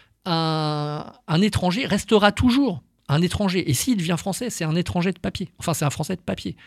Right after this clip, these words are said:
Et donc, pour eux, il y a des, il y a, c'est étanche. Alors que dans le capitalisme, enfin, on peut im-, réimaginer un projet capitaliste dans lequel ça serait totalement étanche. Dans les faits, ça l'est. Mais en théorie, ça ne l'est pas. Et c'est là où il y a une, euh, un rapport à l'inégalité qui est un petit peu différent.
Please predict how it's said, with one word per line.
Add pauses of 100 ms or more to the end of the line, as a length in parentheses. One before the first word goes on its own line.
(240)
Et
donc,
pour
eux,
il
y
a
des,
il
y
a,
c'est
étanche. (840)
Alors
que
dans
le
capitalisme,
enfin,
on
peut
im-,
réimaginer
un
projet
capitaliste
dans
lequel
ça
serait
totalement
étanche. (420)
Dans
les
faits, (140)
ça
l'est. (840)
Mais (120)
en
théorie, (380)
ça
ne
l'est
pas. (160)
Et
c'est
là
où
il
y
a
une,
euh,
un
rapport
à
l'inégalité
qui
est
un
petit
peu
différent.